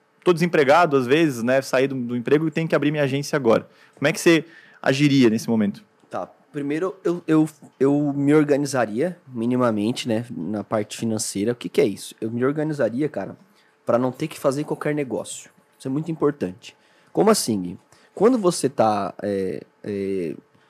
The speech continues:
Speaker 2: enfim, precisando muito, cara, a gente acaba às vezes fazendo qualquer negócio, né? Tá tomando água aí, ó,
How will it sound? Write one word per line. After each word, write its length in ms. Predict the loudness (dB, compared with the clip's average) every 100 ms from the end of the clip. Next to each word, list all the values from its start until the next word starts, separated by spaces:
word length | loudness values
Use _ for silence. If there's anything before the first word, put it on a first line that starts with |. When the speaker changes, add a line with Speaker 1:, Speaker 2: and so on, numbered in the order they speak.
| _
Speaker 2:
enfim, 240 | -12 -4 -4
precisando 600 | -2 -4 -2 0 0 0
muito, 340 | 2 2 0
cara, 100 | -4
a 40 | -6
gente 60 |
acaba 220 | 0 0
às 60 | 0
vezes 80 | -4
fazendo 220 | -4 -2
qualquer 260 | -4 0 0
negócio, 420 | 2 0 0 -2
né? 120 | -6 -8 _ _
Tá 60 | -10
tomando 400 | -4 0 2 2
água 300 | 2 0 -2
aí, 160 | 2
ó, 100 | 2